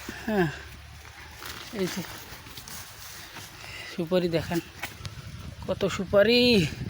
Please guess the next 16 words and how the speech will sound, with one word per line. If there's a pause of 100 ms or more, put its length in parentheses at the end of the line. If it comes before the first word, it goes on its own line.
(2250)
আমাদের
এখানে, (340)
আমাদের
এলাকায়
এরকম (800)
প্রচুর (100)
পরিমাণে
সুপারি,
হিউজ (100)
পরিমাণে
সুপারি
নামা (100)
শুরু, (840)
কেবল
সিজন
শুরু